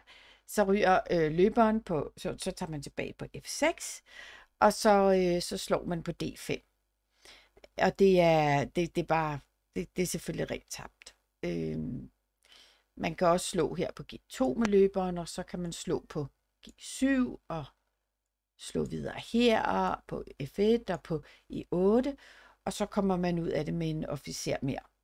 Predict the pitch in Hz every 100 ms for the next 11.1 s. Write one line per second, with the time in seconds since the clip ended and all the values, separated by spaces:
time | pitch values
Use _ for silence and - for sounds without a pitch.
0 | _ _ _ _ _ _ - - 165 233
1 | 247 202 156 143 - 131 - - _ _
2 | _ _ _ _ _ _ _ _ _ _
3 | _ _ _ _ _ _ _ 233 190 180
4 | 175 151 143 - 147 135 - _ _ _
5 | _ - - 247 349 311 262 - 220 220
6 | 170 151 180 226 226 - _ _ - 320
7 | 381 - 403 392 220 156 139 - - -
8 | - - _ _ _ _ _ _ _ _
9 | - - 151 147 170 170 180 185 208 -
10 | 233 240 339 - 269 254 - 247 254 -